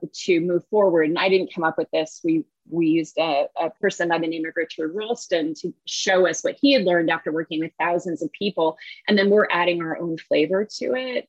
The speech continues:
Um, it's kinda like a circling combined with accountability pods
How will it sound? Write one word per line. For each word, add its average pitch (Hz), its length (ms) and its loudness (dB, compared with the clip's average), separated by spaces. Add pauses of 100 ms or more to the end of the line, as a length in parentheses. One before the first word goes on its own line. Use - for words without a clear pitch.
Um, 160 240 -4
it's - 100 -14
kinda 170 220 -4
like 156 140 0
a 165 60 -6
circling 190 840 0
combined 160 460 -4
with 160 200 0 (180)
accountability 175 760 -2
pods 254 460 -4